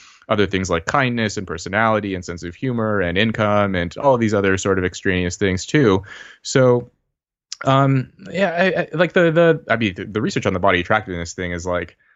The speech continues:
you know, muscularity is, like, by far the strongest predictor of, like, how sexually successful a man is.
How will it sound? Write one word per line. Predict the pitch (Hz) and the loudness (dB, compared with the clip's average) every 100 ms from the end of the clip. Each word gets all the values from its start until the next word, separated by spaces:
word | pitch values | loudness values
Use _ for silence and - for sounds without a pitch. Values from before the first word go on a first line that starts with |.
| _ _ - | _ _ -2
you | |
know, | 101 87 90 - - - | 0 0 -4 -14 -20 -4
muscularity | 120 147 - 98 104 104 95 87 87 | -2 -2 0 2 4 4 4 0 -2
is, | 87 95 | -4 -4
like, | 92 92 | -4 0
by | 98 92 | 0 0
far | 98 95 90 | 2 2 0
the | 80 | -2
strongest | 101 90 85 | -2 -2 -4
predictor | 92 92 92 85 82 82 85 - | -2 0 0 0 -2 -4 -8 -4
of, | 87 82 | -2 -2
like, | 87 82 80 | 0 -2 -2
how | 98 92 85 85 85 - | 0 2 2 0 -4 -8
sexually | - 98 92 85 85 | -4 -4 -2 -6 -6
successful | 85 98 95 - 85 | -6 -2 -2 -2 -4
a | |
man | 85 85 85 | -2 -2 -2
is. | 85 82 82 | -2 -4 -8